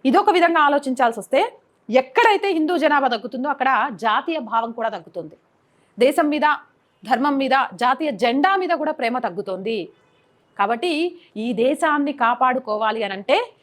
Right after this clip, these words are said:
ఇలా కులాల పేరుతో చిచ్చు పెట్టే వాళ్ళను ఆదిలోనే తుంచేసి జాతీయ భావంతో ధర్మానికి ప్రతీకలుగా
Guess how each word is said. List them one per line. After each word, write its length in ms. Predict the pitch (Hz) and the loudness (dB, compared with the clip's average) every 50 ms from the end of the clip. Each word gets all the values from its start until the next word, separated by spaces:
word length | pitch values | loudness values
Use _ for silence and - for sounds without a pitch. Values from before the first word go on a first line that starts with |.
| _ _ _ - | _ _ _ -2
ఇలా 300 | 269 302 330 277 - - - - _ _ _ _ _ - | 0 2 2 2 0 -2 -8 -16 _ _ _ _ _ -2
కులాల 320 | 277 277 302 330 339 330 | 2 4 4 4 4 4
పేరుతో 360 | 320 320 302 269 277 277 294 | 2 2 2 2 2 2 0
చిచ్చు 380 | 262 269 - - - - - 262 | -2 -2 -6 -14 -12 -8 -4 -2
పెట్టే 280 | 285 285 277 269 262 | 0 0 2 0 0
వాళ్ళను 420 | 240 247 233 233 233 262 359 - - - | 2 2 2 2 0 -2 -2 -4 -2 0
ఆదిలోనే 600 | 208 220 240 277 254 302 269 294 285 262 269 262 | 2 2 2 2 0 -2 -2 -2 -2 -2 -2 -4
తుంచేసి 680 | 269 - 226 226 226 254 262 247 247 311 370 453 453 - - _ _ 185 | -6 -8 -10 -8 -4 -2 -2 -2 -2 -2 -4 -4 -4 -6 -14 _ _ -12
జాతీయ 480 | 165 - 220 220 262 302 - 311 302 269 | -4 0 2 2 2 0 -2 -4 -4 -6
భావంతో 680 | 214 202 226 208 202 196 214 - - 214 202 175 - - _ _ _ _ _ _ _ _ _ _ _ _ _ _ _ _ _ _ _ 190 | -4 -2 -4 -4 -4 -6 -10 -10 -8 -6 -6 -6 -8 -12 _ _ _ _ _ _ _ _ _ _ _ _ _ _ _ _ _ _ _ -8
ధర్మానికి 600 | 180 220 233 247 254 269 302 320 302 285 294 240 | -4 -2 -2 0 0 0 0 0 0 -2 -4 -8
ప్రతీకలుగా 880 | 226 - 208 208 - - 277 285 - 269 247 233 190 233 226 208 - | -10 -8 -8 -6 -4 -4 -4 -2 -2 -2 -2 0 0 0 0 0 0